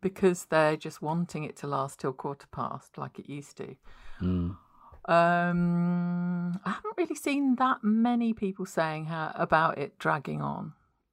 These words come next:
Speaker 1: on there. But yeah, I think you're right about the pace of it.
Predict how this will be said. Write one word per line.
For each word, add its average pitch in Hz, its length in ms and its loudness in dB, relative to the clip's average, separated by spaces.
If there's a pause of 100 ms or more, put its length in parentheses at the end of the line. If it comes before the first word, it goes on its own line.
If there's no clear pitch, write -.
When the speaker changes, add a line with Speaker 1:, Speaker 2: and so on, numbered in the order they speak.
(280)
Speaker 1:
on 143 280 -4
there. 143 280 -2
But 196 140 4
yeah, 208 180 6
I 190 100 8
think 202 180 -4
you're 180 100 2
right 180 160 8
about 160 220 2
the 165 60 -4
pace 170 400 -2
of 143 120 -6
it. - 220 -6